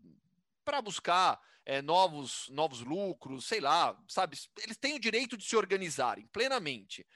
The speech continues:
Mas insistir com essa história de Superliga, de querer bater de frente, você só vai aumentar o atrito. Parece um pouco, é, já que o Bertozzi citou Madrid,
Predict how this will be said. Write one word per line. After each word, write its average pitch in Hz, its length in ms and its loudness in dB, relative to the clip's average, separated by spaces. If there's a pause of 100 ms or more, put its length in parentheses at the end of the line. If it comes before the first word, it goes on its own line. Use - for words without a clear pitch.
(400)
Mas 202 260 0
insistir 247 720 -6
com 247 100 -2
essa 226 160 -2
história 196 420 2
de 165 80 -10
Superliga, 170 1080 -2
de 165 100 -8
querer 190 240 0
bater 185 320 -2
de 156 100 -8
frente, 202 540 -4
você 214 240 -10
só 254 160 -2
vai 226 280 0
aumentar 277 400 -4
o 294 60 0
atrito. 247 460 -6
Parece 226 400 -2
um 240 60 -12
pouco, 262 480 -2 (420)
é, 151 300 -2
já 170 180 0
que 151 300 -10
o 131 100 -14
Bertozzi 147 400 -4
citou 151 300 -6
Madrid, 143 560 -4